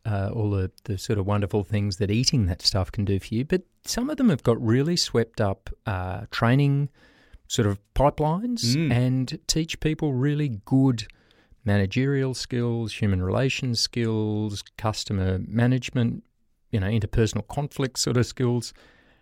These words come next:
Speaker 1: I'm, I'm all for the, the, you know, rite of passage behind the, the deep fryer.
Speaker 2: Skills for life.
Speaker 1: Mm.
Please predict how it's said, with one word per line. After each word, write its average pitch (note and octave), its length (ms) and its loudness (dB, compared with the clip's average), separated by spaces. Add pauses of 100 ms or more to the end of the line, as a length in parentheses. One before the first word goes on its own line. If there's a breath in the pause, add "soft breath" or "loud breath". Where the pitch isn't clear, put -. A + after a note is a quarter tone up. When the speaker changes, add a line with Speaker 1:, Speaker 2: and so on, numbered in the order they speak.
(180 soft breath)
Speaker 1:
I'm, B3+ 240 0 (100)
I'm C4+ 180 0
all E3+ 160 2
for D#3+ 380 2
the, G2 320 0 (140)
the, F#2+ 340 -2 (400)
you C#3 100 0
know, G#2 100 2
rite G#2+ 260 2
of G2+ 100 -2
passage G#2+ 500 -4
behind G2+ 380 -2
the, G2 240 0
the A2+ 60 -6
deep A2+ 260 -4
fryer. E3 240 -6 (100)
Speaker 2:
Skills - 380 -4
for G#2+ 140 -4
life. C3+ 420 -4
Speaker 1:
Mm. D3+ 60 8